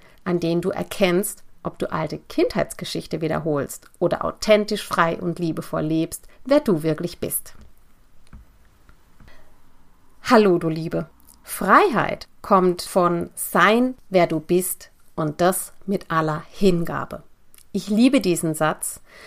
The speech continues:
und er hängt über meinem Bett schon seit Jahren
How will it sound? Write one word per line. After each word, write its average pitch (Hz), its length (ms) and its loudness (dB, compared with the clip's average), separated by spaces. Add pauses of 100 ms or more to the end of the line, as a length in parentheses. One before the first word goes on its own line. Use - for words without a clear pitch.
(320)
und 180 340 4 (140)
er 175 80 4
hängt 202 260 4
über 190 220 2
meinem 180 320 2
Bett 208 320 4
schon 170 400 0
seit 165 440 -6
Jahren 185 800 4